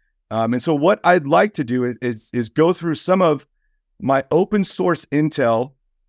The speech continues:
like, research that maybe point to some kind of greater plan happening with Bitcoin. Maybe it wasn't so random, right? Maybe the Satoshi Nakamoto person, um,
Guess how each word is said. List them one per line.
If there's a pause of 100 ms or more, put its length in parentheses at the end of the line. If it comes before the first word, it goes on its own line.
(160)
like,
research (380)
that (340)
maybe
point
to (140)
some
kind
of
greater
plan (340)
happening
with
Bitcoin.
Maybe
it
wasn't
so
random, (360)
right?
Maybe
the
Satoshi
Nakamoto
person, (460)
um,